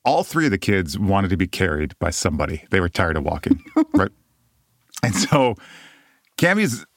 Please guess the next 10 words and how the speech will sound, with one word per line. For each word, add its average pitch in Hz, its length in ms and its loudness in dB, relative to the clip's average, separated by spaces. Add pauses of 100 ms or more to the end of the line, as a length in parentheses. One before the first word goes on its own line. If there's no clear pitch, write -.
(140)
response 127 560 2
to 120 100 0
these 110 180 2
types 107 200 0
of 95 40 0
situations 98 680 2
is 101 160 0
just 107 180 0
sort 104 180 2
of 82 300 -2